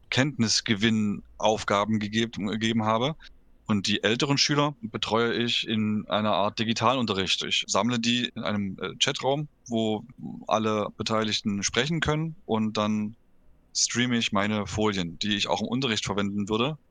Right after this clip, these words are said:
und lagere eigentlich für den Unterricht nur die Erarbeitung aus, dass sie also selbstständig Aufgaben bekommen, um sich Kenntnisse eben wieder, äh, zu erarbeiten,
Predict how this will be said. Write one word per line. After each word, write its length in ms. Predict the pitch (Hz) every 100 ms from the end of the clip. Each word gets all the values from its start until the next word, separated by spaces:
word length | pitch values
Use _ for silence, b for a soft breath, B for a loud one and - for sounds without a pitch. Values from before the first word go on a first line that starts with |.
| -
und 160 | 107 101
lagere 420 | 98 120 127 107
eigentlich 340 | 107 120 117 -
für 80 |
den 120 | 110 110
Unterricht 340 | 131 120 -
nur 240 | 113 127
die 200 | 120 117
Erarbeitung 580 | - 92 101 110 101 98
aus, 380 | 87 90 - -
dass 140 | - 95
sie 160 | 101
also 380 | 95 95 95 92 - - - -
selbstständig 680 | 107 110 120 123 113 113
Aufgaben 460 | - 120 120 113 113
bekommen, 420 | 113 117 113 120 -
um 160 | 117
sich 340 | 110 101 - - _
Kenntnisse 540 | - 110 107 117 120 110
eben 180 | 117
wieder, 300 | 117 127 139 -
äh, 180 | 113
zu 140 | - 107
erarbeiten, 560 | 95 110 127 131 139